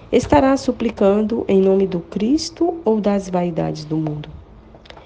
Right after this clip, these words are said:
Reclamar em virtude dos caprichos que obscurecem os caminhos do coração é atrair ao divino sol a poeira das inquietações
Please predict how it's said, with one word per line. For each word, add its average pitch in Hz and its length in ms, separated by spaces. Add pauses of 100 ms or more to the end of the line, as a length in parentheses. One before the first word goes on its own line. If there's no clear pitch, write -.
(200)
Reclamar 185 800
em 190 140
virtude 175 420
dos 170 240
caprichos 196 720
que - 120
obscurecem 170 960
os 156 160
caminhos 175 420
do 185 100
coração 165 720 (880)
é 208 140
atrair 233 540
ao 226 120
divino 220 460
sol 175 520 (280)
a 180 140
poeira 208 840 (140)
das 170 400
inquietações 196 1300